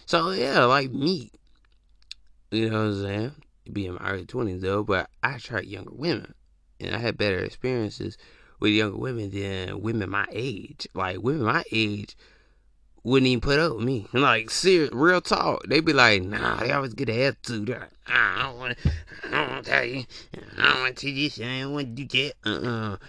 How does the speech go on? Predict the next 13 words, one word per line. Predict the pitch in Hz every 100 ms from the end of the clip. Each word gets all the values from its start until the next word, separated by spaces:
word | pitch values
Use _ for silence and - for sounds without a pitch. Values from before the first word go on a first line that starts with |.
| -
And | 104
you, | 101 104 147 131 127 131 139 -
and | 151 170
I | 202
be | 247 214
like, | 180 170 123 101 98
"Damn, | 113 185 311 90
why | - -
you | -
so | - 123 120 -
uptight, | - - 92 120 196
man? | - 190 214 240 254
Like, | 226 185 170 151 123